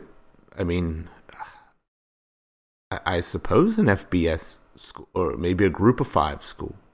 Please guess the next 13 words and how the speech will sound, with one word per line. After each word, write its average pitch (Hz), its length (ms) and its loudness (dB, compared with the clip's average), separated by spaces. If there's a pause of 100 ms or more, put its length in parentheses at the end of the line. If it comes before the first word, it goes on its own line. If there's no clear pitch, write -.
(460)
would 92 140 2
want. 80 260 -2
I, 127 300 4
I 156 40 6
have, 165 160 8
I 139 120 8
have 151 100 8
no 139 240 10
idea. 127 440 6
I 104 80 2
mean, 101 220 6
that, 104 200 6
that's 117 340 4